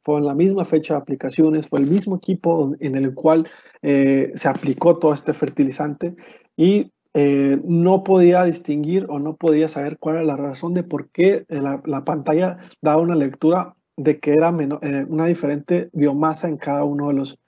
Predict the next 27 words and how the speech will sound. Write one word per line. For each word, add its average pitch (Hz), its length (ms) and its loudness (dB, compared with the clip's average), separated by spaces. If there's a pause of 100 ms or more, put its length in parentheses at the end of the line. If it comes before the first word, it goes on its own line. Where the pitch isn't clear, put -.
(300)
de 139 80 0
los, 135 580 0
eh, 131 380 -2
de 143 120 -6
la, 143 100 -6
de 156 140 0
los 139 120 -2
lotes 202 320 4
de 143 60 -2
la 135 120 -2
parcela. 220 460 0 (300)
O 131 60 -12
sea, 151 120 -4
¿por 143 220 -6
qué 185 240 4
era 170 240 4
diferente 175 400 0
si 143 100 -4
todos 160 180 0
los 165 100 -4
trabajos 147 260 -6
se 147 80 -6
habían 139 180 -6
hecho 139 160 -6
de 143 60 -4
manera 139 260 -8
igual? 135 300 -6